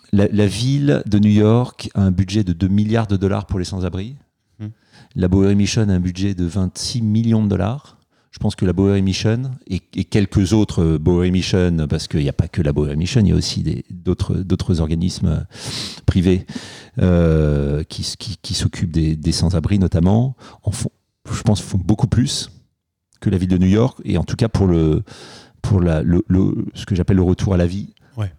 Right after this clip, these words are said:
Speaker 2: réinsertion.
Speaker 1: Réinsertion.
Speaker 2: Ouais.
Speaker 1: Exactement.
Speaker 2: Ouais.
Speaker 1: Donc les deux milliards partent en, en, en, en abri, en, en shelters, euh, ce qui,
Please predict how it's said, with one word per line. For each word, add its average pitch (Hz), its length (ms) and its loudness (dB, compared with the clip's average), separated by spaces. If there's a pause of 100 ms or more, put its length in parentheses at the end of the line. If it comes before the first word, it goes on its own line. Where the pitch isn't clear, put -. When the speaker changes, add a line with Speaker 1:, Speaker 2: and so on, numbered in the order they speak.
(140)
Speaker 2:
réinsertion. 107 600 -4
Speaker 1:
Réinsertion. 90 540 0 (140)
Speaker 2:
Ouais. 101 160 -4 (280)
Speaker 1:
Exactement. 90 540 0 (300)
Speaker 2:
Ouais. 104 80 -2
Speaker 1:
Donc 87 140 4
les 87 80 4
deux 90 80 4
milliards 98 380 4
partent - 340 -2
en, 76 360 -4 (360)
en, 76 240 -8 (100)
en, 78 180 -8
en 80 140 -2
abri, 104 380 2 (500)
en, 82 240 -4
en 90 80 -6
shelters, 107 600 -2 (640)
euh, 78 640 2 (560)
ce - 120 -10
qui, 69 400 -6